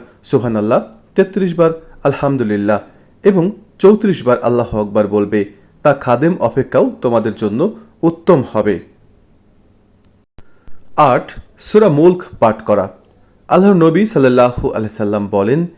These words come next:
"যে ব্যক্তি প্রত্যেক রাতে সূরা মুলক পাঠ করবে, এর মাধ্যমে মহিয়ান আল্লাহ তাকে কবরের আযাব থেকে রক্ষা করবেন।" ভিডিওটি সম্পূর্ণ দেখার জন্য সকলকে অসংখ্য ধন্যবাদ জানাই।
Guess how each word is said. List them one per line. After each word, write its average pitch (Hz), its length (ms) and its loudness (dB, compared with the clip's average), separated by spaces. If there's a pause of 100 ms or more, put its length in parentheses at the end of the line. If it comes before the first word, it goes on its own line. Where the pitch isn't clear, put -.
(320)
"যে 185 120 4
ব্যক্তি 202 280 2
প্রত্যেক 139 460 0
রাতে 143 500 0 (320)
সূরা 175 280 2
মুলক 131 320 2 (280)
পাঠ 117 220 0
করবে, 117 540 -2 (280)
এর 180 140 2
মাধ্যমে 143 400 0
মহিয়ান 117 520 -2
আল্লাহ 110 440 -2 (300)
তাকে 165 340 0
কবরের 120 420 2
আযাব 113 300 0
থেকে 151 480 -2 (300)
রক্ষা 139 320 0
করবেন।" 101 500 -4 (1080)
ভিডিওটি 226 360 4
সম্পূর্ণ 170 420 0
দেখার 127 300 0
জন্য 135 460 -2 (200)
সকলকে 190 640 2
অসংখ্য 151 420 0
ধন্যবাদ 107 480 -2
জানাই। 104 340 -2